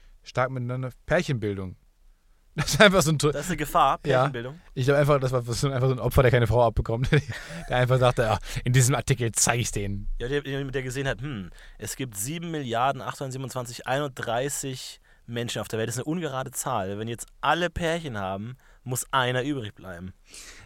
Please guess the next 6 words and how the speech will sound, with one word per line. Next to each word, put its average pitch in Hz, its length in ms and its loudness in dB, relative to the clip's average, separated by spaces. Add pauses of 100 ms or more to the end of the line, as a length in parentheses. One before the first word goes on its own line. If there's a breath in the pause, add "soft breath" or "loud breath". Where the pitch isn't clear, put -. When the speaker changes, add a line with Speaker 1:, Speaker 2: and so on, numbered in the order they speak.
Speaker 1:
Aber 113 120 0
Speaker 2:
Wahrscheinlich 127 640 -2
ich. - 320 -12 (500 soft breath)
Speaker 1:
Ich 165 160 4
war, 190 240 8
ähm, 143 420 -4